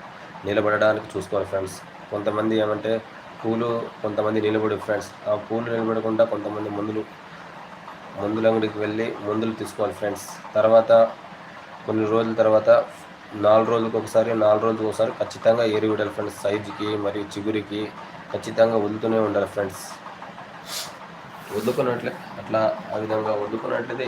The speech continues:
ఎక్సలెంట్, ఎక్సలెంట్గా ఉంటుంది ఫ్రెండ్స్ టమాటా. తర్వాత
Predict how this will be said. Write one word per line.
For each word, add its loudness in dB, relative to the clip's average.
ఎక్సలెంట్, -2
ఎక్సలెంట్గా -2
ఉంటుంది -6
ఫ్రెండ్స్ -6
టమాటా. -4
తర్వాత 4